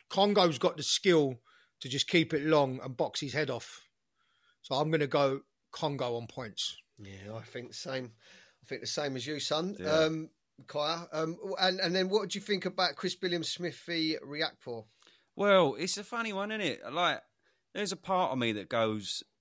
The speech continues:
Speaker 3: "I, I really like Riakporhe, and I'm not slating him here," but it's come to the point where he fought Billiam Smith all them years ago, and then he's just gone completely backwards,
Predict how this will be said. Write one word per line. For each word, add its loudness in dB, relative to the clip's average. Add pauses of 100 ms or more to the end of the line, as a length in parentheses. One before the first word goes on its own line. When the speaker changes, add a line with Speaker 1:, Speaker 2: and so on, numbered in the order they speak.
(240)
Speaker 3:
"I, 2
I 2
really 0
like 4
Riakporhe, -2
and -8
I'm -4
not -6
slating -2
him -6
here," -6 (600)
but 0 (560)
it's -4
come -6
to -8
the -6
point -4
where 0 (120)
he -2
fought -4
Billiam 0
Smith -4 (800)
all -2
them 2
years 0
ago, -6 (840)
and -8
then -4
he's -4
just -4
gone -2 (140)
completely -8
backwards, -4